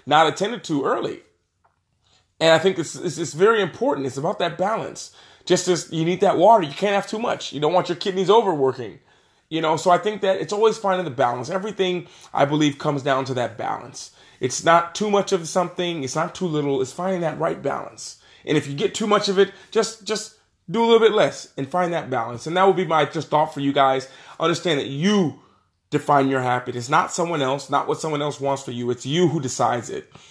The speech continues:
And I hope that in this episode, it really helped one of you guys out. Uh, really want the best for you guys. I'm always trying to give you guys the things that have been on my mind, and this has been on my mind today. Um, and I just want, uh, maybe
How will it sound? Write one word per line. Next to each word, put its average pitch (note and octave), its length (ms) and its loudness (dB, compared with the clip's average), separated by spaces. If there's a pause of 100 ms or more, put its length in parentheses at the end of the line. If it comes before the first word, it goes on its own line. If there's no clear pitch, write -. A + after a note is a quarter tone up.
(140)
And D3 140 4
I C#3+ 60 6
hope E3 200 2
that C#3+ 260 2
in C#3+ 100 -4
this C#3+ 120 -4
episode, C#3 340 0
it C3+ 40 2
really C3 200 0
helped C3+ 220 -4
one C3+ 120 -4
of B2+ 60 -6
you C3 60 -4
guys B2+ 280 0
out. B2+ 280 4 (240)
Uh, C3+ 280 8
really G#3 180 4
want G#3 140 2
the E3+ 60 -10
best G#3 200 0
for F#3 60 -10
you F3+ 100 -4
guys. D3 300 2
I'm C3+ 120 -4
always E3 300 -4
trying E3 280 -2
to D#3 220 -6 (440)
give E3+ 160 6
you D#3+ 100 -2
guys D#3 280 6
the D3 60 -6
things D#3+ 280 -2
that D3 60 2
have C3 120 2
been C#3 100 2
on B2+ 80 -2
my C#3 140 2
mind, C3+ 300 0
and C3 100 -6
this C3+ 80 -8
has C3 80 -10
been C3 100 -2
on B2 80 -4
my B2+ 120 -2
mind B2+ 240 -4
today. B2 440 -2 (680)
Um, C3 320 4
and B2+ 240 -4
I C#3 140 -2
just C#3 200 -6
want, D3 300 2 (360)
uh, B2+ 380 6 (460)
maybe E3+ 480 -2